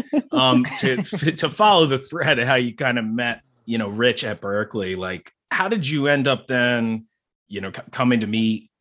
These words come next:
Speaker 1: and play with Ben and, and coming to meet Trevor as well?
Speaker 2: So it was cool. Um, Trevor would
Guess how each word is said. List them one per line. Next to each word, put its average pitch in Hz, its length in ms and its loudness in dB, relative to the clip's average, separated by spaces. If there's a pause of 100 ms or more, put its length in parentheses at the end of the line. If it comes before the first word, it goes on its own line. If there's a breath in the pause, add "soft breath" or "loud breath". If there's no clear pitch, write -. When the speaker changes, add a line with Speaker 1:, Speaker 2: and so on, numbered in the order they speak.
Speaker 1:
and 101 260 -6
play 101 220 -4
with 95 240 -10
Ben 101 340 -2
and, 92 180 -8
and 95 280 -8
coming 107 200 -4
to 98 60 -4
meet 95 260 -8
Trevor 90 440 -8
as 90 120 -12
well? 92 320 -10 (1600)
Speaker 2:
So 143 520 6 (100)
it 143 100 2
was 139 220 -2
cool. 160 460 0
Um, 107 520 -4 (600)
Trevor 135 600 2
would 110 340 -4